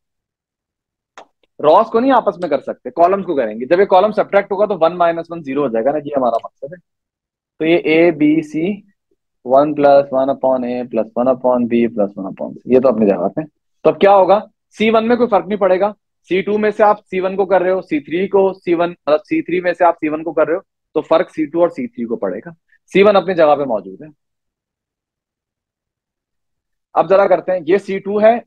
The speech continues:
इसमें से minus करना है आपने सी वन को, तो सी टू का element है वन, वन माइनस वन हो जाएगा। फिर सी टू का element है one plus one upon B, इससे minus करना है सी वन को, सी वन है one upon B,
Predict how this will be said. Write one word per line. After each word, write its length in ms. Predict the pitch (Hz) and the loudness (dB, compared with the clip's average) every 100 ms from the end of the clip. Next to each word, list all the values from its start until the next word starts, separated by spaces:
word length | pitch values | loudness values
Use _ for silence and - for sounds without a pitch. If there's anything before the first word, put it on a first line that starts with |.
| - | -14
इसमें 240 | - 190 | -10 -6
से 120 | 196 196 | -2 0
minus 380 | 160 165 185 | 2 0 -2
करना 240 | - 165 180 | -2 -2 0
है 60 | 175 | 0
आपने 240 | 151 175 | 0 -4
सी 200 | - 127 | -10 -8
वन 200 | 110 104 | -6 -8
को, 200 | 101 175 _ _ - | -10 -14 _ _ -8
तो 60 | |
सी 240 | 165 196 208 | -4 -2 2
टू 140 | 220 | 4
का 120 | 220 208 | 6 4
element 360 | 202 196 196 | 4 0 2
है 60 | 214 | 0
वन, 320 | 147 185 247 - _ _ _ 117 | 2 0 -2 -10 _ _ _ _
वन 260 | 131 170 240 226 | 2 2 2 0
माइनस 580 | 165 160 165 208 269 _ _ _ | 2 0 0 -4 -4 _ _ _
वन 260 | 131 147 113 - _ _ _ _ _ _ _ | -2 -2 -2 -14 _ _ _ _ _ _ _
हो 120 | 135 | _
जाएगा। 280 | 127 123 120 117 _ _ _ _ _ _ _ _ _ - | -20 -18 -20 -20 _ _ _ _ _ _ _ _ _ 0
फिर 140 | 220 | 2
सी 220 | 233 226 | 2 -2
टू 140 | 214 220 | 0 4
का 120 | 233 | 4
element 400 | 220 214 208 202 | 4 2 -2 0
है 60 | 254 | -2
one 300 | 165 165 220 214 | 2 0 0 -2
plus 240 | 202 214 | 0 0
one 180 | 175 175 | -2 -4
upon 300 | - 175 175 | -2 -2 -4
B, 160 | 131 104 - _ _ | -8 -12 -14 _ _
इससे 260 | 185 - 254 | -6 0 2
minus 380 | 202 196 226 | 4 2 -2
करना 260 | - 202 214 | 2 2 2
है 60 | 254 | -2
सी 180 | 190 | -2
वन 220 | 160 156 151 | -2 -2 -2
को, 140 | 151 151 _ _ _ | -8 -8 _ _ _
सी 100 | 185 | -2
वन 180 | 190 196 | 0 2
है 100 | 202 | 4
one 160 | 175 165 | 4 2
upon 300 | 170 170 160 | 2 0 0
B, 180 | 156 | -8